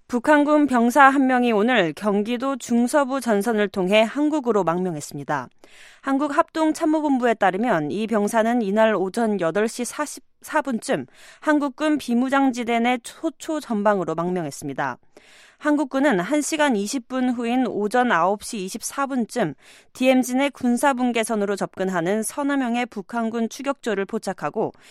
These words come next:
엠디엘 접근 금지 경고 방송을 세 차례 실시한 뒤 케이 쓰리 기관총으로 스무 발의 경고 사격을 가했습니다.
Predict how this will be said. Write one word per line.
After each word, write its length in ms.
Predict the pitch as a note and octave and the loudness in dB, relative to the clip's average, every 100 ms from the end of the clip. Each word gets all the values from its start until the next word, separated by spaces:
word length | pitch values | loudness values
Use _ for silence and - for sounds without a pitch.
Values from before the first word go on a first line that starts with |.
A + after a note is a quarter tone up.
| - - | -20 -4
엠디엘 480 | G3 A3 A3+ C#4 C4+ | 2 4 4 2 0
접근 480 | A#3 F#3+ B3+ C4 B3 | -2 -4 -2 -2 0
금지 360 | A#3 A3 A#3 | 0 0 -2
경고 500 | A3 G#3 G#3 G#3+ A3+ G3+ _ _ | -2 -2 0 0 0 -2 _ _
방송을 480 | - G3+ F#3 G3 G3+ | -4 -4 0 0 0
세 100 | B3 | -2
차례 240 | - A#3+ G#3 | -4 -4 -2
실시한 540 | A#3 G#3+ - F3+ D#3 | -4 -6 -2 -2 -2
뒤 180 | F#3+ G#3 - - _ | -4 -6 -10 -20 _
케이 220 | - C#4+ | -6 -4
쓰리 300 | C#4 C#4+ C4 | -4 -4 -4
기관총으로 680 | A3+ G3+ G3+ G3+ E3+ G3+ E3 | 0 0 0 0 -4 -2 -2
스무 380 | - - C#4+ D4 | -4 -4 -2 0
발의 260 | B3+ A#3 | 0 0
경고 380 | A3 G3+ G#3+ A#3 | -2 -4 -2 -4
사격을 380 | A#3 F3+ D3 D3+ | -4 -6 -6 -10
가했습니다. 720 | - D#3 D3+ C#3+ B2+ C#3 B2 | -6 -8 -8 -10 -8 -8 -10